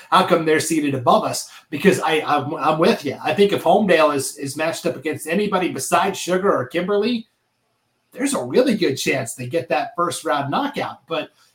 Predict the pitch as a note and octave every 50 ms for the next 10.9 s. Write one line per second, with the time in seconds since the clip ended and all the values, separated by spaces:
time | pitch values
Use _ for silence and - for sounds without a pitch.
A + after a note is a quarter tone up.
0 | _ - C#3 C3 - A3 A3+ B3 G#3+ G3 F3+ - - F#3+ A3+ G#3+ F#3 E3 E3 E3
1 | D#3 D3+ E3+ E3 - - C#3+ - - F3 F3+ E3+ D#3 D#3 D3+ - F3+ F3+ F3+ D#3+
2 | D3+ C#3 C#3+ D3 F3+ G3 F#3+ F#3+ - F#3 F#3 - D#3+ D#3+ D#3+ D#3 D3 B2+ D3+ D#3
3 | C#3+ C#3 C3 - D3+ D3 C#3+ C#3 C#3 C3 _ _ _ _ _ _ _ _ - C3+
4 | C3+ C3+ C3+ C3 C3 - D#3+ D#3+ E3 D#3+ D#3 D#3 D3 C#3+ - - D#3+ D#3 D3+ D3
5 | C3 - E3 C#3 C3 - D#3 D#3 C#3 - D#3 C#3+ C#3+ C#3+ C#3 C3+ - C#3+ C#3 C3+
6 | B2+ B2+ B2 _ _ _ _ _ _ _ _ _ _ B2 _ - - D#3 D#3 D3+
7 | D3 - D3+ D3 C#3+ C#3+ D3+ - - C3+ C3+ C#3 C#3 C3 - - C#3+ C#3+ C#3 C3+
8 | C3 C3+ C#3+ C#3+ C3 C3+ C3+ A#2 - C#3 D3 C#3 C#3 C3+ B2+ C3 C#3 C#3+ C#3 C3
9 | A#2+ A2+ A2 _ _ _ _ _ _ _ - C3+ B2 B2 - - C3+ B2+ B2 -
10 | A#2+ A2+ A2+ A2 - - A2+ A2+ - A2+ G2+ - - _ _ _ _